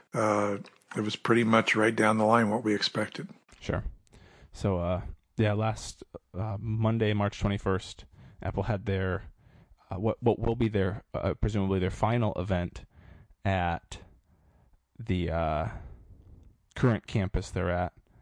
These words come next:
Speaker 1: Yeah, I think
Speaker 2: Um,
Speaker 1: they said as much there at the end, didn't they?
Speaker 2: Yep, they, they said that they're, this is the last event they have planned for the, for their current campus, that next year when they have their events, or e-, possibly even, I assume next fall, it'll be at Moscone,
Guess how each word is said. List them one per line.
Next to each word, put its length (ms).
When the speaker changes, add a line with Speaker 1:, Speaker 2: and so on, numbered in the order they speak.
Speaker 1:
Yeah, 120
I 40
think 160
Speaker 2:
Um, 40
Speaker 1:
they 100
said 240
as 140
much 300
there 120
at 120
the 120
end, 140
didn't 180
they? 360
Speaker 2:
Yep, 200
they, 160
they 160
said 540
that 160
they're, 220
this 120
is 80
the 80
last 280
event 180
they 100
have 160
planned 300
for 100
the, 340
for 120
their 340
current 220
campus, 400
that 140
next 380
year 180
when 120
they 80
have 220
their 160
events, 320
or 80
e-, 100
possibly 400
even, 200
I 100
assume 260
next 240
fall, 340
it'll 140
be 100
at 60
Moscone, 640